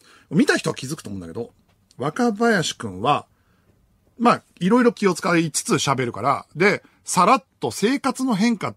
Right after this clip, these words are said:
どうですか？一緒に暮らすようになって」って言ったと、えっと、新垣さんの名前出さなかったのね。だ、まあ、多分気を使ってたけど。で、「奥様」って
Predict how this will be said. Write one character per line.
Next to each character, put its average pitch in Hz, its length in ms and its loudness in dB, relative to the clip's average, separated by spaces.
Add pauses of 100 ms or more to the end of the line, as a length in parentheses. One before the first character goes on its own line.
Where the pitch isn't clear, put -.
(200)
ど 147 200 2
う - 20 0
で 104 80 -4
す - 80 -14
か？ 214 160 -6 (600)
一 - 80 -6
緒 147 140 0
に 135 80 0
暮 143 120 0
ら 135 60 0
す 143 100 -2
よ 123 100 -2
う - 40 -4
に 92 40 -10
な 87 80 -16
っ - 20 -20
て」 - 200 -20
っ - 20 -20
て - 120 -20
言 131 100 -16
っ - 20 -20
た 151 160 -6
と、 196 220 2 (420)
え 117 100 -6
っ - 20 -6
と、 107 380 -8
新 196 160 2
垣 311 120 -2
さ 135 60 -8
ん 117 60 -6
の 110 60 -8
名 107 80 -10
前 95 100 -14 (100)
出 135 160 0
さ 214 100 0
な 117 120 -4
か - 140 -20
っ - 40 -20
た - 80 -20
の - 60 -20
ね。 170 120 -12 (120)
だ、 175 160 2
ま 165 120 4
あ、 135 140 0 (180)
多 127 80 -6
分 - 40 -8
気 185 120 2
を 180 60 4
使 - 100 -8
っ 170 60 0
て 147 80 -8
た 104 60 -8
け - 60 -20
ど。 - 60 -20 (140)
で、 180 100 -2
「奥 165 200 0
様」 104 200 -4
っ - 20 -20
て - 80 -20